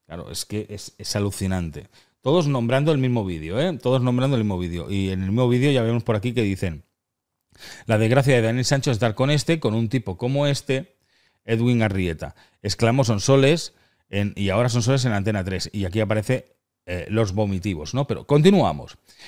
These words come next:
"Basta de esta gente, no puede ser real".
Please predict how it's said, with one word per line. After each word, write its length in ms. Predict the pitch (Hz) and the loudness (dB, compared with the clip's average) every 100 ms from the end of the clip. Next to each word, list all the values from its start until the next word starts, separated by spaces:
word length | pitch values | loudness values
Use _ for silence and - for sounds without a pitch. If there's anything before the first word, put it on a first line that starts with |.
| - | -12
"Basta 400 | 110 123 165 - | 0 4 4 6
de 80 | 175 | 4
esta 180 | 139 139 | 4 2
gente, 340 | - 123 104 | 2 0 2
no 320 | 95 131 151 - | 0 0 -2 0
puede 360 | 160 175 160 | 0 2 0
ser 480 | - - 160 160 143 _ _ | -4 0 0 -2 -12 _ _
real". 760 | 135 127 127 110 113 98 73 | -10 -2 0 2 2 0 -4